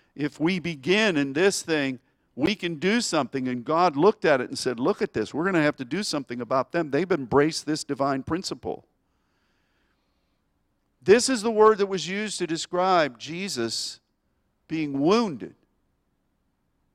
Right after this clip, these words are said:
He looked at mankind, you and me, and saw us way off the reservation. I mean, we were way off.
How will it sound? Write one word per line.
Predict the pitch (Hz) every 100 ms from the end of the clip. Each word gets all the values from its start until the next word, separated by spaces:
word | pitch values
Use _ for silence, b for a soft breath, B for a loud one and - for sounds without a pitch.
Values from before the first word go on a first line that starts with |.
| _ _ _
He | 117 165
looked | 160 220 -
at | 208
mankind, | 170 190 190 - 202 202 160 95 - _ _ _ _ _ _ _ _ _ _
you | 151 247
and | 269
me, | 233 254 139 82 107 _ _ _ _ _ _ _ _ -
and | 113
saw | - 220 196 196
us | - - _ _ _ _ _ _ _ _ - -
way | 117 135 196 226 208
off | 180 175 -
the | 139
reservation. | 143 120 110 113 104 - - _ _ _ _ _ _ _ _
I | 113
mean, | 127 123
we | 214
were | 175 123
way | 123 165 190 175
off. | 143 101 - - -